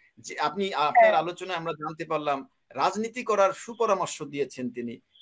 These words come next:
Speaker 1: শুধু পরামর্শ না, স্বয়ং তার নাতি
Speaker 2: হুম।
Speaker 1: পীরের ঠাকুর, প্রমথরঞ্জন ঠাকুরকে উনি, আহ, নির্বাচিত করে-, করিয়েছেন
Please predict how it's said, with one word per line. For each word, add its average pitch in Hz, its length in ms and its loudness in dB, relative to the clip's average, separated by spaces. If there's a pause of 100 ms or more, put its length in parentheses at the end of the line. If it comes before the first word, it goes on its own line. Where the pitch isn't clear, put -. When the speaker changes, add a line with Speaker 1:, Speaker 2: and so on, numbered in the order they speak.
(200)
Speaker 1:
শুধু 233 260 -6
পরামর্শ 262 560 4
না, 131 260 -8 (640)
স্বয়ং 262 560 2
তার 208 160 2
নাতি 180 220 4
Speaker 2:
হুম। 285 220 10 (420)
Speaker 1:
পীরের 247 280 -8 (120)
ঠাকুর, 165 280 -14
প্রমথরঞ্জন 247 760 -4
ঠাকুরকে 185 640 -4 (240)
উনি, 175 340 -4 (220)
আহ, 147 420 2
নির্বাচিত 247 580 -2
করে-, 180 680 0
করিয়েছেন 139 580 0